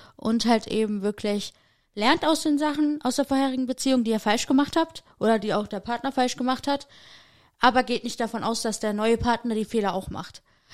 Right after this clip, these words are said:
Also das, find ich, ist sehr, sehr wichtig. Also wenn ihr verletzt wurdet in alten Partnerschaften, geht nicht davon aus, dass ihr diesmal wieder verletzt werdet.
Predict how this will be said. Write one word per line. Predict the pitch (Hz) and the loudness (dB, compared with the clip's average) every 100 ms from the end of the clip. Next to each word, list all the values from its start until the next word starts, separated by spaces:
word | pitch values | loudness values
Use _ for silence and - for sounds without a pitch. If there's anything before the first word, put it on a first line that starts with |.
| - | -8
Also | - 226 | -2 0
das, | 247 - | 0 0
find | 285 247 | 0 0
ich, | 247 - - | -4 -4 -6
ist | 233 - | -4 -2
sehr, | 214 202 | -2 -2
sehr | 190 180 | -2 -6
wichtig. | 180 - - 180 - _ _ _ _ _ _ _ _ _ _ - | -8 -10 -12 -14 -18 _ _ _ _ _ _ _ _ _ _ -8
Also | 220 214 208 | -6 -4 -4
wenn | 233 | -2
ihr | 240 240 | -2 -4
verletzt | - 220 277 - 262 | -2 -2 -2 -2 0
wurdet | 269 269 | 2 2
in | 262 | 0
alten | - 226 233 | -2 -2 -2
Partnerschaften, | 220 254 247 233 233 226 - 233 233 _ _ _ _ | 0 2 2 0 2 0 -4 -10 -10 _ _ _ _
geht | 262 247 | -2 0
nicht | 247 | 0
davon | 247 240 208 | -2 -2 -4
aus, | 220 226 | -4 -2
dass | 208 | -6
ihr | 220 | -4
diesmal | 226 202 | -4 -4
wieder | 196 190 | -6 -6
verletzt | 190 170 - - | -6 -10 -12 -16
werdet. | 185 185 - | -16 -16 -20